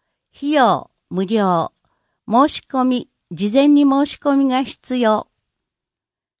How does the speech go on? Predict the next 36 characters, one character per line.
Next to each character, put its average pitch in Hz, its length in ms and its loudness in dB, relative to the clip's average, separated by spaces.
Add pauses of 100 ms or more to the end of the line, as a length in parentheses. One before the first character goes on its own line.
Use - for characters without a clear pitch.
(140)
子 254 160 2
ど 294 140 6
も 294 200 6
折 285 180 2
り 277 40 -6
紙 285 280 2
体 247 280 0
験。 139 360 -6 (760)
折 285 200 0
り - 20 -10
紙 277 280 2
で 208 200 -2 (180)
キ 233 120 -4
ャ 262 40 2
ラ 294 120 -2
ク - 120 -8
タ 233 280 2
ー - 20 2
を 214 140 0
作 - 280 -8
ろ 185 420 0 (960)
う。 233 40 -2
日 262 300 -2
時、 160 260 -8 (280)
七 - 260 -8
月 294 240 -2
三 285 340 2
十 254 220 0
日 180 520 -6
水 262 360 -4
曜 233 200 2
日、 160 240 -8 (440)
十 294 280 2
時 285 140 -4
か 196 200 -2
ら 170 220 0